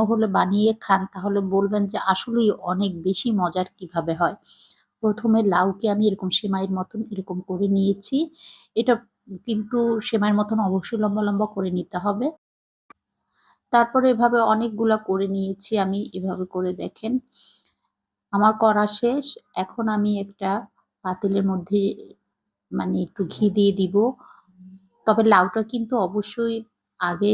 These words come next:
ছিলে একটু ধুয়ে নিতে হবে। এখন ঘি দেওয়ার পরে আমি এই লাউগুলা দিয়ে দিলাম। কোনো রকম কিন্তু পানির মধ্যে এটা ভাপিয়ে নিবেন না, এভাবে করে কিন্তু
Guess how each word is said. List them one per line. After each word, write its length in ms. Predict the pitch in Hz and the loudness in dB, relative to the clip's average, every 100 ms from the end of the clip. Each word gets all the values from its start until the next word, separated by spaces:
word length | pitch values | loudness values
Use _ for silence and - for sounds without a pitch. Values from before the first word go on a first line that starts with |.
| 214 | 2
ছিলে 320 | - - 190 220 | -2 -4 2 2
একটু 200 | 226 214 | 2 -4
ধুয়ে 280 | 175 202 190 | 2 4 4
নিতে 240 | 180 190 | 2 -6
হবে। 280 | 180 180 220 330 _ _ _ _ _ _ _ - | -4 -2 -2 -4 _ _ _ _ _ _ _ -4
এখন 240 | 202 - 233 | -2 2 2
ঘি 200 | 226 233 233 | 2 2 2
দেওয়ার 360 | 214 220 220 220 | 4 6 6 4
পরে 240 | 202 196 208 | 2 2 2
আমি 180 | 220 208 202 | 0 2 0
এই 100 | 196 - | -2 -4
লাউগুলা 460 | 185 185 175 196 190 | 0 0 2 0 2
দিয়ে 240 | 190 180 | 2 2
দিলাম। 300 | 180 175 220 233 | 0 0 -2 -4
কোনো 200 | 202 196 | -4 0
রকম 260 | 202 202 214 208 | 0 0 -6 -8
কিন্তু 260 | 208 208 226 | -8 -6 0
পানির 300 | 190 180 190 | 2 2 0
মধ্যে 320 | 202 202 185 226 | -2 -4 -2 -2
এটা 180 | 208 208 202 - | 0 -2 -8 -16
ভাপিয়ে 400 | 160 185 202 202 | -6 -4 2 2
নিবেন 320 | 190 185 180 185 | 4 0 0 0
না, 120 | 220 311 | 0 0
এভাবে 360 | 185 175 196 208 | -2 -2 -2 -2
করে 240 | 208 208 214 | 0 -2 0
কিন্তু 320 | 220 208 | 0 -2